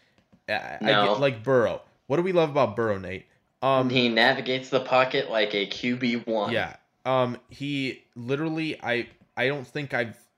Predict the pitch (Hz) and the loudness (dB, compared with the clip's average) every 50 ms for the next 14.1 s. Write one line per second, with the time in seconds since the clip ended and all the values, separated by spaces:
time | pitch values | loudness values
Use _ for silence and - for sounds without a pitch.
0 | _ _ _ 123 120 113 101 98 95 - _ _ _ _ - - - 156 147 139 | _ _ _ -12 -8 -6 -6 -6 -6 -8 _ _ _ _ -20 -14 -12 -8 -6 -4
1 | 131 127 117 117 113 113 117 117 110 113 107 101 - - - 113 107 98 - 104 | -2 0 2 2 2 2 0 -2 -2 -2 -4 -6 -8 -4 -6 -6 -6 -4 -2 -2
2 | 110 117 - 135 123 117 104 - - 117 117 107 98 101 87 80 - - 85 71 | -2 -2 -2 -4 -6 -6 -6 -8 -8 -8 -8 -6 -8 -10 -12 -14 -14 -16 -16 -16
3 | - - - 57 - - - - _ _ _ _ _ _ _ _ _ _ _ _ | -18 -18 -20 -20 -20 -20 -20 -20 _ _ _ _ _ _ _ _ _ _ _ _
4 | _ _ _ _ - 92 98 104 127 135 120 117 131 135 131 143 139 135 131 123 | _ _ _ _ -6 -2 0 0 0 0 0 2 2 2 2 2 2 2 2 0
5 | 104 104 104 113 101 90 80 - - _ _ _ _ _ - 123 117 110 131 127 | -4 -4 -2 -2 -2 -2 -4 -10 -20 _ _ _ _ _ -14 -12 -8 0 2 2
6 | 131 127 135 135 - - 120 117 113 110 104 101 104 104 - _ _ _ _ _ | 2 2 0 -8 -8 -8 -12 -8 -4 -2 0 0 -2 -2 -6 _ _ _ _ _
7 | _ _ _ _ _ _ _ _ _ _ _ _ _ _ _ _ _ _ _ _ | _ _ _ _ _ _ _ _ _ _ _ _ _ _ _ _ _ _ _ _
8 | _ _ _ _ _ _ _ _ _ _ _ _ _ - - - - 151 147 139 | _ _ _ _ _ _ _ _ _ _ _ _ _ -20 -14 -8 -2 -2 -2 -2
9 | - - - - 156 139 - - - - _ _ - - 143 139 - - 131 - | -2 -8 -2 0 0 0 0 -4 -18 -20 _ _ -4 -2 0 0 0 -2 -8 -8
10 | 113 107 101 95 98 95 - 78 73 69 76 110 - - - 160 139 135 127 - | -8 -8 -8 -8 -8 -10 -12 -14 -14 -10 -12 -12 -10 -4 0 2 2 2 2 0
11 | - - _ _ _ _ _ _ _ _ _ _ _ _ _ _ _ _ _ - | -12 -20 _ _ _ _ _ _ _ _ _ _ _ _ _ _ _ _ _ -10
12 | 127 131 - 131 151 143 - - 160 156 - - 175 170 175 170 143 113 110 107 | -10 -8 -6 -6 -8 -8 -6 -10 -10 -8 -4 -2 -2 0 0 0 0 2 2 2
13 | 120 131 127 117 - - - 117 104 90 - - 110 107 87 82 113 110 107 101 | 2 2 0 -2 -10 -4 -2 -2 -2 -2 -4 -8 -10 -10 -8 -8 -10 -10 -10 -12
14 | 101 101 | -12 -14